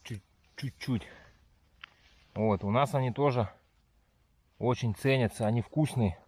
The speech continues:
но они держатся дольше, чем сосновые маслята. Вот. Так что сегодня, чувствую,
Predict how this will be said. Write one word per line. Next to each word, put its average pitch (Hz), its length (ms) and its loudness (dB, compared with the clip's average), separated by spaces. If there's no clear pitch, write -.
но 117 160 4
они 151 240 4
держатся 131 520 2
дольше, 123 400 2
чем 123 340 0
сосновые 131 720 2
маслята. 110 580 0
Вот. 117 360 2
Так 120 220 2
что 143 320 4
сегодня, 127 340 2
чувствую, 135 640 2